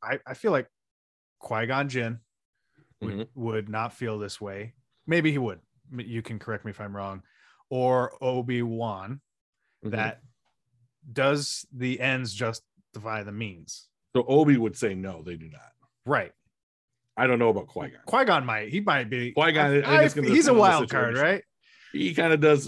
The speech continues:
Speaker 2: He kinda has his own viewpoint on
Speaker 1: Yeah.
Speaker 2: shit. Doesn't matter what
Speaker 1: So,
Speaker 2: people think.
Speaker 1: at, and at this point, Jedi are no more.
Speaker 2: Correct. The purge has happened. The, the organization that is the
Speaker 1: The
Speaker 2: Jedi are
Speaker 1: Purga.
Speaker 2: gone.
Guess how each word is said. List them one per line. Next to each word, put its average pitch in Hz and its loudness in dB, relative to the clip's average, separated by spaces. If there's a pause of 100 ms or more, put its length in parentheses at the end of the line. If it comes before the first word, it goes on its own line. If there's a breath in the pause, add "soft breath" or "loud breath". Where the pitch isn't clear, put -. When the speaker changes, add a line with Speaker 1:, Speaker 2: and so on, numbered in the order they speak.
Speaker 2:
He 147 -6
kinda 160 0
has 139 2
his 123 -2
own 123 -2
viewpoint 110 -2
on 101 -4
Speaker 1:
Yeah. - 4
Speaker 2:
shit. 104 0
Doesn't 107 -6
matter - -6
what - -4
Speaker 1:
So, 185 2
Speaker 2:
people 175 -6
think. - -18 (1600 soft breath)
Speaker 1:
at, 147 -2 (180)
and 170 0
at 156 2
this 208 4
point, 196 2 (340)
Jedi 139 2
are 123 0
no 117 -4
more. 104 -12 (1120)
Speaker 2:
Correct. 113 0
The 107 0
purge 139 2
has 123 -2
happened. 120 0
The, 98 -6
the 104 -6
organization 113 0
that 104 -6
is 95 -6
the 98 -10
Speaker 1:
The 98 -6
Speaker 2:
Jedi 95 -4
are 92 0
Speaker 1:
Purga. 90 -10
Speaker 2:
gone. 113 -4